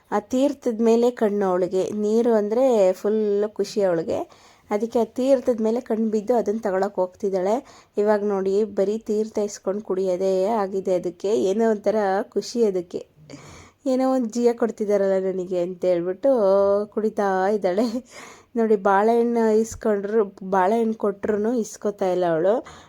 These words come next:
ಅವಳಿಗೆ ಜೀವನೇ ಬೇಕು ಅಂತ ಹೇಳ್ಬಿಟ್ಟು ಇನ್ನೊಂದು ಸತಿ ಕೇಳಿ ಬೇರೆ ಜೀವ ಇಸ್ಕೊಂಡು ಕುಡಿತಾ ಇದ್ದಾಳೆ. ಜೀವ ಅಂತ ನಾನು ಹೇಳ್ತಿದ್ದೀನಿ. ಜೀವ ಮೀನ್ಸ್,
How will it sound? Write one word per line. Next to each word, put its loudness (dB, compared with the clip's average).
ಅವಳಿಗೆ 2
ಜೀವನೇ 2
ಬೇಕು 0
ಅಂತ 0
ಹೇಳ್ಬಿಟ್ಟು -2
ಇನ್ನೊಂದು -2
ಸತಿ -6
ಕೇಳಿ 0
ಬೇರೆ 2
ಜೀವ 0
ಇಸ್ಕೊಂಡು -4
ಕುಡಿತಾ -6
ಇದ್ದಾಳೆ. -4
ಜೀವ 0
ಅಂತ -4
ನಾನು -2
ಹೇಳ್ತಿದ್ದೀನಿ. -6
ಜೀವ -4
ಮೀನ್ಸ್, -2